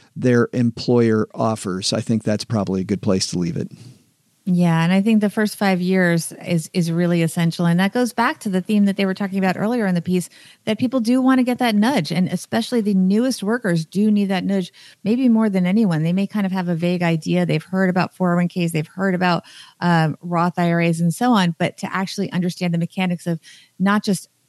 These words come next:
Speaker 2: opening it, but then putting the money in and then putting, making sure the money is in an actual investment,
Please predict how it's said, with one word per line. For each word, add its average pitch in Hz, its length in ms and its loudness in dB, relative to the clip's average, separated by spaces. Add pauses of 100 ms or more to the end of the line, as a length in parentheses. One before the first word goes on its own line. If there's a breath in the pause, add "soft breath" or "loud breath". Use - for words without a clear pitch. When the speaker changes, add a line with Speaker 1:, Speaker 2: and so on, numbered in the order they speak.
Speaker 2:
opening 214 440 2
it, 160 200 2
but 170 120 -4
then 170 160 -2
putting 185 320 0
the 220 80 4
money 202 200 4
in 175 140 2
and 180 140 -2
then 170 120 0
putting, 233 360 0
making 226 220 0
sure 214 80 2
the 196 100 0
money 202 200 2
is 175 120 0
in 185 100 4
an 175 140 0
actual 190 380 -4
investment, 165 680 -2